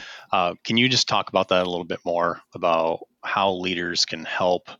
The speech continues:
um, you know, drive understanding of purpose within their company and really get people focused on that? Uh, what, what have you seen with the companies that you've, that you've worked with around,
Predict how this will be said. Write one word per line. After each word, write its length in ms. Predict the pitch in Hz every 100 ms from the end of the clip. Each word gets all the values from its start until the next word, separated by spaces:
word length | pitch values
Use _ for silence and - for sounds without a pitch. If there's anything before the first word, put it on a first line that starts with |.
| _ - - - -
um, 300 | 87 82 82
you 140 | 90 80
know, 60 | - - _ -
drive 440 | 101 92 98 98
understanding 640 | 92 90 - 90 85 87
of 120 | 82 -
purpose 500 | - 85 87 85 -
within 180 | 85
their 140 | 82 80
company 600 | - 82 - 87 92 95 -
and 540 | 87 85 82 82 80 - - -
really 220 | 98 92
get 160 | 87 82
people 300 | 92 - 82
focused 420 | - 80 - -
on 140 | 87 87
that? 240 | 90 92
Uh, 120 | 87 90
what, 180 | 101
what 180 | 98 107
have 80 | 120
you 120 | 107
seen 240 | - 101 95
with 80 |
the 60 | 85
companies 480 | - 85 87 85 82
that 260 | 85 85 -
you've, 460 | 90 85 80 - - - - - -
that 80 | -
you've 160 | 90 87
worked 320 | 90 90 92
with 300 | 85 82 82
around, 640 | 82 82 82 82 82 -